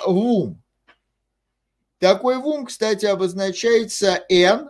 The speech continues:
ну вот в смысле большое натуральное n плюс один. Мы, э, впрочем, м, э, с этим разберёмся чуть позже.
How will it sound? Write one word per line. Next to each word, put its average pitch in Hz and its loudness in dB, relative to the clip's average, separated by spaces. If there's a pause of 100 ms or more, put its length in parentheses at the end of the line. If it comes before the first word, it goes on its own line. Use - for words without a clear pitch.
ну 160 -8
вот 143 -2
в - -20
смысле 151 -8
большое 139 0
натуральное 127 -2
n 254 -2
плюс 190 0
один. 110 -2 (580)
Мы, 226 0
э, 156 4 (120)
впрочем, 175 0 (2000)
м, 120 -8
э, 110 2
с - 0
этим 170 4
разберёмся 151 2
чуть 175 -2
позже. - 0